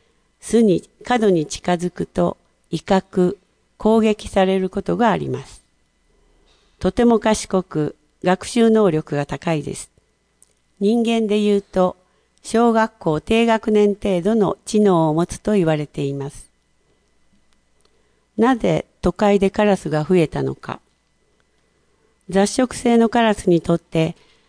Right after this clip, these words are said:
私たちの出す生ゴミは格好の食べ物です。都会で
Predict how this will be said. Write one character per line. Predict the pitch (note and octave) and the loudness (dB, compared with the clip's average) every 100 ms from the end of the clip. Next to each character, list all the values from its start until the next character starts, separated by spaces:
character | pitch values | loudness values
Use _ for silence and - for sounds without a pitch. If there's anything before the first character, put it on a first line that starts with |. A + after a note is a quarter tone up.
| _ - | _ -4
私 | F#3+ A#3 - | 0 0 0
た | G3 | -4
ち | - E3 | 0 0
の | E3 | 2
出 | F#3+ | 2
す | G3 - E3 - E3 | 0 0 -2 0 2
生 | E3 F#3 F#3 | 4 4 4
ゴ | F3 | 4
ミ | F3 E3 | 4 2
は | E3+ - _ _ _ | 0 -4 _ _ _
格 | - F3+ _ | -12 -12 _
好 | A#3+ A#3+ | 2 4
の | A3+ | 2
食 | G#3+ G3 | 2 0
べ | G#3 | 2
物 | F#3+ D3+ C#3+ | 2 2 0
で | - | -4
す。 | - - _ _ _ _ _ _ _ _ _ _ - | -10 -18 _ _ _ _ _ _ _ _ _ _ -4
都 | F#3+ | -2
会 | A3+ A3 G#3 | 0 0 2
で | G#3 G3+ | 0 0